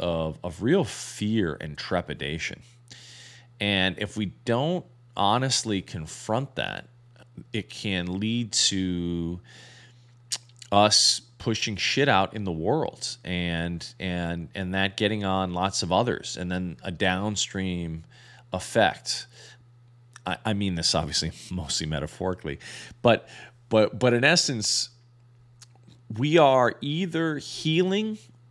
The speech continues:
or we're passing on trauma. And it's my commitment, although I'm far from perfect, to, to be on the side of the healing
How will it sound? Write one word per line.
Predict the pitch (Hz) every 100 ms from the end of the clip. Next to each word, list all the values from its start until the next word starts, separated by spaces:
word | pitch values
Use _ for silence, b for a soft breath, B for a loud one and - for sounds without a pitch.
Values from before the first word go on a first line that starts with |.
| -
or | 120 120 117
we're | 95 107 110
passing | - - 123 123 123 - 117 - -
on | 92 92 92 92 98 123 - _ _ -
trauma. | - 92 80 55 - - _ _ B B B B B _ 101
And | 98 95 95 92 90 90 - - - - b b b b b b b b _
it's | - 104 107
my | 107 123
commitment, | 131 - 110 113 98 120
although | 95 95 87
I'm | 85 85
far | - 98 92
from | 87 78
perfect, | - 95 - 78 - - - -
to, | - 95 90 87 87 85 - -
to | - 92
be | 92 117 127 123 123 - - _ 90
on | 98 95
the | 95
side | - 98 92 92 92 92 - -
of | 78
the | 82
healing | - 90 85 58